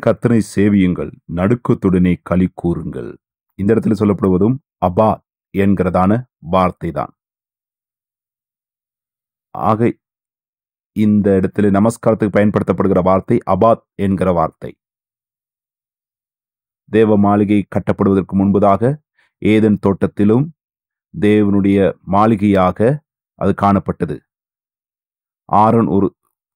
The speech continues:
ஆ, ஊழியனாக, அங்கே ஆசாரியனாக காரியங்களை செய்தான். அதனுடைய அர்த்தம் என்ன? பாதுகாப்பது.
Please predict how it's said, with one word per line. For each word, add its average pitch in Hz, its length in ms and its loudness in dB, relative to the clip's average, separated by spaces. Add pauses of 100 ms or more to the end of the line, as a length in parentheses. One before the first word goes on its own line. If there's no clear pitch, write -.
(760)
ஆ, 92 580 0 (580)
ஊழியனாக, 98 840 0 (180)
அங்கே 92 380 -4
ஆசாரியனாக 101 720 -2
காரியங்களை 101 480 0
செய்தான். 110 360 -2 (3000)
அதனுடைய 101 460 0
அர்த்தம் 117 380 0
என்ன? 95 420 -4 (760)
பாதுகாப்பது. 151 920 0